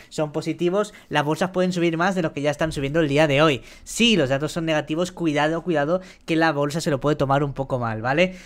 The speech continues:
Recordad, datos de desempleo en trece minutos. Eh, os voy a dejar el link en la descripción del calendario económico para que podáis entrar al link y ya estar actualizado cuando veáis esto, ¿vale? Vamos allá con el análisis técnico de Bitcoin.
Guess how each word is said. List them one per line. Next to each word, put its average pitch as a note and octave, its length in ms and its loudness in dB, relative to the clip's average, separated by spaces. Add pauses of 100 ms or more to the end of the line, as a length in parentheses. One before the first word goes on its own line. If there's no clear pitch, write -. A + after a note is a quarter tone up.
(140)
Recordad, E3+ 640 2
datos E3 260 0
de E3 60 2
desempleo D3+ 640 0
en C3 200 -6
trece C#3+ 300 -2
minutos. C3+ 580 -6 (380)
Eh, C#3 140 -2
os C#3+ 60 -6
voy D3+ 100 0
a - 20 2
dejar E3+ 200 2
el D#3 80 2
link E3+ 180 0
en - 20 4
la D#3+ 60 4
descripción D#3 480 -2
del C#3 100 -4
calendario C3+ 380 -2
económico F3+ 500 -2
para C3+ 180 2
que A#2+ 120 -6
podáis C3+ 220 -4
entrar C3+ 260 -2
al C#3+ 100 -2
link F#3 300 -2
y C#3 80 -14
ya C3 80 -4
estar D3+ 180 0
actualizado C#3+ 540 -2
cuando C#3+ 240 -4
veáis A#2 260 -4
esto, A2 240 -18
¿vale? D3+ 320 -2 (340)
Vamos B3+ 220 8
allá F#3 320 4 (200)
con G3 160 2
el E3 120 2
análisis E3 300 -4
técnico D#3+ 440 -2
de C#3 160 -8
Bitcoin. A2+ 460 -10